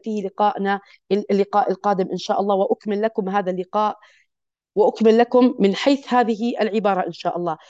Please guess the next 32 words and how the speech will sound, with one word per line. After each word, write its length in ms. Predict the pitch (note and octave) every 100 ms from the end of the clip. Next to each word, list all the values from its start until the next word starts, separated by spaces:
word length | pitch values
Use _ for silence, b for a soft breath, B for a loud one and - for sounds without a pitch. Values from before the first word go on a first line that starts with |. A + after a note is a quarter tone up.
| B
لكن 260 | G3 G3+ G#3+
هنا 180 | A3+ G#3
سأراجع 520 | - - G#3+ G#3+ F#3+
معكم 340 | G3+ G3 - F3+
على 340 | F#3+ F#3 F3 - _
عجل 360 | G#3+ A3 D4+ D#4 _ _ _ _ _ _ _ _ _
كيف 280 | - D4 C#4+
أصل 280 | - B3+ B3+
إلى 240 | A3 G#3+
الله 200 | G3+ G3
والدار 340 | G3+ F#3+ E3+ F#3
الآخرة، 540 | F3 - E3+ E3+ D#3+ - _ _ _ _ _
يلا، 180 | F#3+ F3
حتى 280 | - A#3 A#3
لا 100 | C4+
تنسيها، 600 | C4+ G3 - E3 D#3 - _ _ _ _ _
حتى 280 | - A#3+ A3+
تكوني 300 | - B3+ A3
فعلًا 240 | A#3 A3+
من 180 | G3+ F#3+
العاقلين، 600 | F3 F#3+ F#3+ F#3+ F#3+ E3 - _ _ -
حتى 360 | A#3+ B3 B3
تكوني 440 | A3+ - C4 B3+ A3+
من 160 | A3 G#3
اللي 480 | G3+ F#3 F#3+ F#3+ E3
دائمًا 480 | A3+ A#3 A3 G3+ F#3
عنده 220 | G3 F#3+
مهم 420 | F#3+ F#3 D#4+ G#4
لا 140 | E4 D4
يفوت، 460 | C4+ - C#4+ A#3 _ _ _ _ _ _ _
مهم 460 | A3+ A#3+ C#4+ G4 D4 - -
أولويات، 840 | C#4+ C4+ C4+ A#3+ C#4 D#4+ B3 _